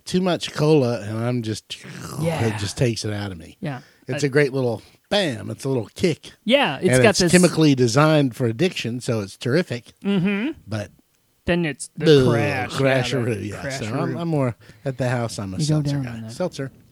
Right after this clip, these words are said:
Speaker 2: Seltzer. Uh, yeah, I, I, I actually bought one of those, uh, seltzer bottles.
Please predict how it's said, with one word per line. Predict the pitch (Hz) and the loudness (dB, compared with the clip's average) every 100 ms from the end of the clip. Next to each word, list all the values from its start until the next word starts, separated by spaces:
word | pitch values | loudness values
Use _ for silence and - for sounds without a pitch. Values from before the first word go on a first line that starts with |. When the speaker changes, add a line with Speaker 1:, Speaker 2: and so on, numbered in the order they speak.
| _ _ _ _ _ _ - | _ _ _ _ _ _ -18
Speaker 2:
Seltzer. | - 277 233 214 - - - _ - - - - - | -10 0 0 0 -6 -20 -20 _ -20 -20 -20 -12 2
Uh, | 196 170 170 | 4 4 2
yeah, | 208 226 | 2 0
I, | 160 202 180 - | 0 -4 -6 0
I, | 202 233 180 | 2 2 0
I | 185 226 233 | -2 0 2
actually | 190 180 185 185 165 | 2 2 0 0 2
bought | 156 170 170 | 4 4 2
one | 165 | 2
of | 156 | 4
those, | 151 139 147 | 4 2 0
uh, | 143 139 135 127 117 | -2 0 -2 -4 -8
seltzer | 127 180 196 220 | -4 -4 2 4
bottles. | 233 262 269 - - | 4 4 -2 -4 -14